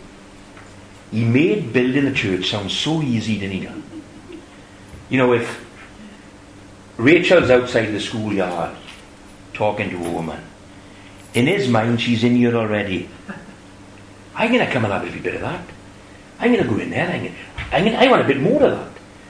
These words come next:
And then so-and-so's over here. And they gonna, and you know, and I gotta be honest, if, if he was here, this church would be full within three weeks.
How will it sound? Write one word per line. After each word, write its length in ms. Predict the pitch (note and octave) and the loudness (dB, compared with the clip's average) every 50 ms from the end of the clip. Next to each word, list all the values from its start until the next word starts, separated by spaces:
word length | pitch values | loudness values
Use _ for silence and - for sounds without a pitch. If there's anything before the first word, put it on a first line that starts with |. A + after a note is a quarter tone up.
| - - - | -18 -6 0
And 80 | A2+ | 0
then 100 | B2 A2+ | 2 2
so-and-so's 480 | - - F3 G3+ G#3 G3 - G#3 F#3+ E3 | 4 4 4 4 4 4 4 2 4 4
over 220 | E3+ E3 D3 D3+ | 4 4 4 2
here. 340 | D3 C#3 C#3 B2+ - - - - - - - - - - - - | 2 4 2 2 0 -2 -6 -10 -14 -16 -20 -20 -20 -20 -18 -12
And 240 | - G#2 A#2 A#2+ - - - - - - - - - - | -4 -2 -2 -2 -2 -6 -12 -18 -20 -20 -20 -20 -12 2
they 220 | - A3+ D4 D#4 | 4 4 4 6
gonna, 320 | D#4 C4 B2+ - - - - - | 4 4 2 2 -2 -6 -10 -4
and 140 | - C#3 F3+ | 0 2 4
you 80 | C4 C4+ | 6 6
know, 40 | A3+ | 6
and 100 | F3+ E3+ | 4 4
I 240 | E3+ D3 D3+ D#3+ E3+ | 4 4 2 2 2
gotta 180 | G#3 A#3+ B3 | 0 -2 0
be 60 | - D3+ | 0 0
honest, 360 | B2+ B2 C3+ D#3 D3+ - D3 | 0 0 0 -2 -4 0 0
if, 160 | C#3+ C3 C3 - | 0 0 0 0
if 140 | D3 A2+ - | -2 0 0
he 140 | G#3 A#3 B3 | 2 2 4
was 200 | B3 A3 C3+ A2+ | 4 2 2 2
here, 400 | A2 G2 G2 A#2+ D3+ D#3+ D#3+ - - - - - - - - - - - - - - | 2 2 4 2 2 0 -2 -6 -12 -14 -18 -20 -20 -20 -20 -20 -20 -20 -20 -8 -2
this 160 | D3 C#3+ C#3+ | -2 -2 0
church 280 | - - C#3+ C#3 C#3 C#3 | 2 2 2 2 2 2
would 80 | B2 | 2
be 100 | B2 A#2+ | 2 0
full 240 | A#2 A#2+ C#3+ C3+ C3 | 2 2 0 2 2
within 300 | B2 A2+ G#2+ A2 G#2+ G#2 | 2 2 2 2 -2 -2
three 280 | - - B2+ C3 C3+ B2 | -4 -4 -2 0 0 0
weeks. 460 | G#2 F2+ F2 - - - - - - | 0 -2 -4 -6 -10 -12 -14 -14 -16